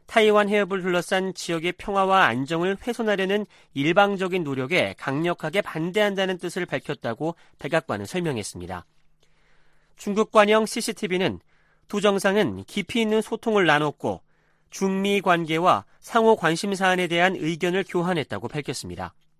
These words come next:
중국 관영 매체는 이날 대화에서 시 주석이 바이든 대통령에게 미국이 하나의 중국 원칙을 지킬 것을 요구했고 중국은 타이완의 독립이나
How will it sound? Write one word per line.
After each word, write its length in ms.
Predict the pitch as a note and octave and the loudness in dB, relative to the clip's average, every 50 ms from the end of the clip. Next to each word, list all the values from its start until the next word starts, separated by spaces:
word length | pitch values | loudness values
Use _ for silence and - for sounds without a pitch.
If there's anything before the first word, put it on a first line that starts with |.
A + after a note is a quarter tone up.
| _ _ _ _ _ _ - _ _ _ _ _ _ _ _ _ _ _ _ | _ _ _ _ _ _ -20 _ _ _ _ _ _ _ _ _ _ _ _
중국 300 | - - G#3 F#3+ A3+ G#3+ | -10 -6 0 2 2 4
관영 300 | - G#3+ G3+ G3+ G3+ G3+ | 6 6 6 6 4 2
매체는 420 | G3 G3 - - G3+ A3 A3 D#3 B2+ | 2 0 0 2 2 4 4 4 4
이날 240 | C#3+ F3 F#3+ F#3+ | 2 2 2 2
대화에서 600 | E3 F#3 F3+ F3 E3+ D#3+ D3+ - - D#3 G2 F2 - _ _ _ _ _ _ - | 2 0 0 2 2 0 0 0 0 -2 -2 -2 -4 _ _ _ _ _ _ -12
시 160 | - - G#3 | -8 -8 -6
주석이 400 | F#3 F#3 E3+ F#3+ F3+ G3 G#3 G3 | -6 -4 -4 -2 0 0 -2 0
바이든 400 | - D3+ E3 F3+ F#3+ F3 G3+ F#3+ | 2 4 4 4 4 4 2 0
대통령에게 760 | F3+ F3 - F3+ E3+ D#3 D3+ C#3 C3 B2+ C#3+ D#3+ A#2+ F2 - _ _ _ _ _ _ _ _ _ _ _ | 0 -2 -2 -2 -4 -2 -2 -2 -4 -4 -2 -4 -4 -4 -8 _ _ _ _ _ _ _ _ _ _ _
미국이 380 | - A#2+ B2+ C3 D3 C#3+ C#3+ A#2+ | -10 -8 -6 -4 -4 -2 -2 -4
하나의 480 | G#2+ - - A3+ A#3 A3+ A3 A3 G#3+ | -2 -2 0 2 4 4 4 4 2
중국 400 | - - - G3 E3+ G3 F3+ - | 0 -4 -8 -6 -4 -6 -6 -4
원칙을 480 | D#3 D3 D3+ E3+ - - F#3+ F3 G3+ G#3 | -2 -2 -2 -2 -4 -6 -4 -2 -2 -2
지킬 260 | - - - - G3 F#3 | -4 -6 -10 -8 -6 -4
것을 280 | - F3+ - F#3 D#3+ | -4 -4 -4 -4 -6
요구했고 580 | D3 D#3 D3 D#3 D3+ D3 - - - A2 F2 - _ _ _ _ _ _ _ _ - | -6 -6 -4 -4 -4 -4 -4 -6 -6 -8 -8 -8 _ _ _ _ _ _ _ _ -12
중국은 560 | - F3+ D#3+ D3+ D3+ D#3+ G3 B2+ F#2+ F#2 - | -8 -6 -4 -4 -2 0 0 -2 -2 -6 -8
타이완의 500 | - - A3 A3+ A3+ G#3+ G#3 G3+ G#3 G#3 | -2 2 4 4 6 6 4 4 4 2
독립이나 640 | - F3+ F3+ F3 F3 E3+ D#3 E3 E3 F3 C#3+ - - | 0 0 -2 -2 -2 -2 -2 0 0 0 0 -2 -4